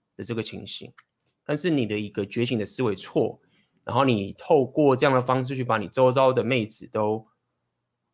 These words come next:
弄成像平等主义的这个情形的时候啊，这是一件会影响你深远的事情。这个深远的事情就是在于说，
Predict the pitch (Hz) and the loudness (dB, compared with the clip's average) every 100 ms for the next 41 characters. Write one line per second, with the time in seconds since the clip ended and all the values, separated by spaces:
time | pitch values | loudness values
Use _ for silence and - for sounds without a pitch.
0 | _ 156 139 120 127 127 120 117 123 123 | _ 0 0 2 0 0 0 0 0 -2
1 | 101 104 107 - 101 101 98 95 - - | -6 -6 -6 -8 -10 -10 -12 -12 -12 -8
2 | 95 - - - 123 _ _ _ _ _ | -4 -4 -4 -8 -16 _ _ _ _ _
3 | _ _ _ _ _ _ _ _ _ _ | _ _ _ _ _ _ _ _ _ _
4 | _ _ _ _ _ _ _ _ _ _ | _ _ _ _ _ _ _ _ _ _
5 | _ _ _ - 165 165 147 127 151 143 | _ _ _ -2 0 2 0 2 2 4
6 | 117 110 - _ _ _ _ _ - - | 4 -2 -12 _ _ _ _ _ -6 -2
7 | 131 131 117 95 113 123 101 - 110 98 | 0 2 0 -2 0 0 -2 -6 -10 -10
8 | - - _ _ _ 185 165 165 175 127 | -12 -14 _ _ _ 0 0 2 2 2
9 | 107 143 120 104 113 113 110 117 101 95 | 0 -4 -4 -4 -4 -6 0 0 0 -8
10 | 107 98 95 | -8 -8 -8